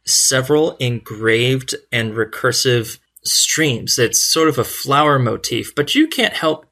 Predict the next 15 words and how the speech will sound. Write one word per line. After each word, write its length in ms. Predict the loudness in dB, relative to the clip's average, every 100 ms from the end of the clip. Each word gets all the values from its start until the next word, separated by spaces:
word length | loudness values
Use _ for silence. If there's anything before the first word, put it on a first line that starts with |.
| 0
but 340 | 0 0 -4
to 420 | 0 4 4 4 2
appreciate 920 | -2 -6 -4 -2 0 2 2 0 -2
that 160 | -4 0
this 220 | 0 2
motif 600 | 0 0 -2 -4 -6 -8 _
strongly 580 | -8 -2 0 0 -2 0
resembles 920 | 0 0 -2 -4 -2 0 0 0 -6 -8
the 280 | -4 -4 -4
prophecy 580 | -4 -2 -2 0 -2 -2
marks 400 | -6 -6 -4 -2
inside 340 | 0 0 0
of 80 | -4
the 80 | -2
stones. 800 | 0 0 -2 -2 -4 -2 -4